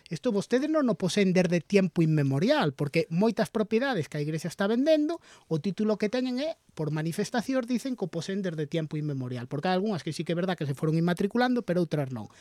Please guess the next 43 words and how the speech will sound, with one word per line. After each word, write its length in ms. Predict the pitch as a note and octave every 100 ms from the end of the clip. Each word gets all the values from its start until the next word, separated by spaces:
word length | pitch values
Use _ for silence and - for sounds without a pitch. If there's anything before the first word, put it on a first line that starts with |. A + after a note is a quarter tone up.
| - - _
Donde 240 | C4 D4
estaba 280 | G#3+ C4 A#3
aí 80 | A3
o 100 | G3
Concello? 420 | D#3+ - B2 A#2 - - _
Os 80 | A3+
veciños 360 | F3 E3+ F#3 G3+
pensan 560 | - A#3+ F#3+ D3 C3 - _ _
que 160 | - E3
ese, 320 | - D#3+ D#3+
que 160 | E3+ D#3
ese 100 | F3+
terreo 480 | G#3+ A3 C4+ E4+ -
que 80 | A#3+
dos 160 | F3+
veciños. 320 | D3+ F#3 G3+ D3+
De 80 |
feito, 320 | F#3 F3+ D#3+ C#3+
fai 160 | D#3
unhos 240 | E3+ F#3+ C#4+
anos 240 | C#4+ D4+
acordaron 480 | F#3+ D#3 D#3+ D#3+ C#3
cortar 320 | D3+ D3 D3+
uns 160 | C#3+ C#3
eucaliptos 440 | D3+ D#3+ D#3 -
que 100 | -
ali 140 | F#3 A3
había, 380 | C4+ E4+ E4+ E4 - - -
se 480 | - F#3 F3 F3 F3
acondicionou 640 | E3+ F3 E3+ D#3+ F#3 F#3+
aquel 240 | F#3 G3+ G#3
un 80 |
pouco 280 | - B3 B3+
e 60 | A#3+
todo. 300 | D#3 B2 A#2 - -
Bueno, 240 | G#3 D#3+ - _ -
non 240 | A#3+ D4
é 80 | C#4
dos 160 | A#3 G#3
veciños. 720 | F3 - B2+ A2 E2+ - _ _ - _
Hai 240 | - F3+ G3
un 80 |
convenio 640 | G3 A3 B3 E4 D#4+ E4